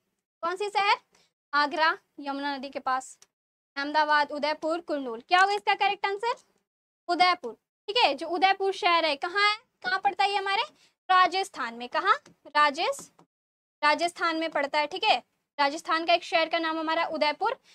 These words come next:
ठीक है। ऑप्शन सी हमारे क्या होगा करेक्ट आंसर, जहाँ पे हमारी कौन सी झील? पिछोला, ठीक है, जो पिछोला झील है वो स्थित है। बात है नेक्स्ट पे, in which of the following state is the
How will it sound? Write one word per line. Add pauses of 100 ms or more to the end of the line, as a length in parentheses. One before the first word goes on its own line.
(160)
ठीक
है।
ऑप्शन
सी
हमारे
क्या
होगा
करेक्ट
आंसर,
जहाँ
पे
हमारी
कौन
सी
झील? (380)
पिछोला,
ठीक
है,
जो
पिछोला
झील
है (160)
वो (420)
स्थित
है। (760)
बात
है
नेक्स्ट
पे, (720)
in
which
of
the (120)
following
state
is
the